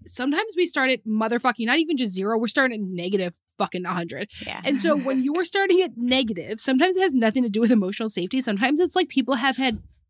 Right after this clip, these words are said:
Speaker 1: never had healthy communication in their entire life.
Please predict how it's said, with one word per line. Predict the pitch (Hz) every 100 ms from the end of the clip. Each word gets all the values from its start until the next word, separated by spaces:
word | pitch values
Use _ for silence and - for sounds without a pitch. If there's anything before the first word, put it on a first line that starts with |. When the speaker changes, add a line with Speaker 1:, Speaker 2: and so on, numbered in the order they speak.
| _
Speaker 1:
never | 190 196 190 190 190 208 247
had | 240 269
healthy | 202 190 226
communication | 208 208 196 208 165 - 214
in | 202
their | 190 180
entire | - - - - - 196 170
life. | - - -